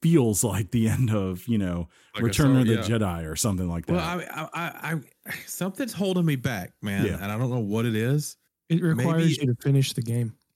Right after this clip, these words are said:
Speaker 2: That's, that's a funny
Speaker 3: <laughs>
Speaker 2: shade toss, pot shot.
Speaker 1: Did you feel the
Speaker 2: That's
Speaker 1: knife
Speaker 2: gonna get
Speaker 1: go
Speaker 2: a
Speaker 1: into the
Speaker 2: laugh.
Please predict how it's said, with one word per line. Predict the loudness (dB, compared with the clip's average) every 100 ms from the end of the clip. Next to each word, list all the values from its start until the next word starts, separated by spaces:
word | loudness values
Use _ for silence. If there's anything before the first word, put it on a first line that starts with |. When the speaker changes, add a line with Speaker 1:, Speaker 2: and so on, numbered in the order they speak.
| _ _ -18 -14 -6
Speaker 2:
That's, | -6 -6
that's | -6 -6 -4
a | -4 -6
funny | -8 -6 -2 -2 -2 -4 _ -16
Speaker 3:
<laughs> | -16 _ _ -14
Speaker 2:
shade | -8 -4 -2 -2 -2 -4
toss, | -4 -2 -2 -4 -6 -12 -12 -8
pot | -4 -4 -4
shot. | -6 -4 -4 -4 -8 _ _ -4
Speaker 1:
Did | 0
you | 2
feel | 2 2
the | 4
Speaker 2:
That's | 4
Speaker 1:
knife | 4 4
Speaker 2:
gonna |
get | 4
Speaker 1:
go |
Speaker 2:
a | 4
Speaker 1:
into | 2
the |
Speaker 2:
laugh. | 2